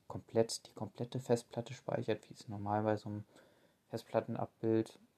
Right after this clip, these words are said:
äh, üblich ist, sondern man speichert nur wirklich das, wo auch Windows drauf ist. Und das Ganze wird dann, ja, zerschnitten in vier Gigabyte Packen. Und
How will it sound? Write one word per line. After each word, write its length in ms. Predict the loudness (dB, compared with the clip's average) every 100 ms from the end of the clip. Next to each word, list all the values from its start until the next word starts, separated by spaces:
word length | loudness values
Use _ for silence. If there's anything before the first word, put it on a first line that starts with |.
| -16
äh, 300 | -12 -12 -8
üblich 300 | -6 -4 -4
ist, 280 | -2 -2 -4 _ _ _ _ _ _ _ _ _ _ _ -20 -20 _ _
sondern 400 | -6 0 2 2
man 180 | 4 2
speichert 360 | 2 2 4 4
nur 140 | 2
wirklich 300 | 0 -2 -4
das, 320 | 0 0 0 -4
wo 260 | 0 2 2
auch 440 | 4 4 2 -6 _ _
Windows 340 | -2 0 -2
drauf 380 | -6 2 4 4
ist. 280 | 0 -12 -12 _
Und 200 | -8 -2
das 180 | 2 2
Ganze 320 | 2 0 2
wird 140 | 0 2
dann, 200 | 0 -2 -8 -20 -20 _ -12
ja, 100 | -10
zerschnitten 640 | -8 -6 -4 -4 0 0 2
in 400 | 2 4 2 -2 -10 -20 _ _ _ _ _
vier 640 | -6 -4 4 10 12 12 6 _ _ _ _ _ -12
Gigabyte 760 | -4 4 6 10 10 10 8 -6 _
Packen. 480 | 4 4 4 -2 -2 -6 _ _ _ _ _ _ _ _ -12
Und 420 | -6 -2 0 -2